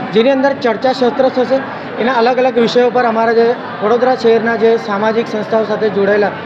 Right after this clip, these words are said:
કે જે સામાજિક કાર્યકર્તાઓ છે, એમના થકી અમારી જે બહેનો છે અહીંયા ઉપસ્થિત, એ લોકોને માર્ગદર્શન પૂરું પાડવામાં આવશે, જેની અંતર્ગત મહિલાઓ માટે આરક્ષણ છે,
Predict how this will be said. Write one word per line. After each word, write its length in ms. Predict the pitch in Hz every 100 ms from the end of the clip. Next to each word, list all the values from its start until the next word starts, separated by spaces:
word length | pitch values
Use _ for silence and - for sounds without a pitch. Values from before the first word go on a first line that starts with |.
| - -
કે 80 | 240
જે 140 | 233 247
સામાજિક 420 | 240 220 233 254
કાર્યકર્તાઓ 600 | 240 226 240 240 233 233
છે, 140 | 214 175 143 - - -
એમના 320 | 214 240 262 254
થકી 360 | 240 247 269 208 - - -
અમારી 380 | 190 233 277 285
જે 100 | 254
બહેનો 280 | 247 220 233
છે 140 | 226 196
અહીંયા 400 | - 196 214 208
ઉપસ્થિત, 360 | 170 214 220 - - -
એ 80 | 202
લોકોને 320 | 247 247 262
માર્ગદર્શન 480 | 254 220 214 233 247
પૂરું 240 | 220 233 247
પાડવામાં 380 | 240 240 247 240
આવશે, 220 | 233 262 262 - - 175
જેની 240 | 226 254
અંતર્ગત 400 | 240 247 240 247 240
મહિલાઓ 400 | 202 208 233 233
માટે 220 | 226 233
આરક્ષણ 440 | 214 226 226 240
છે, 160 | 226 185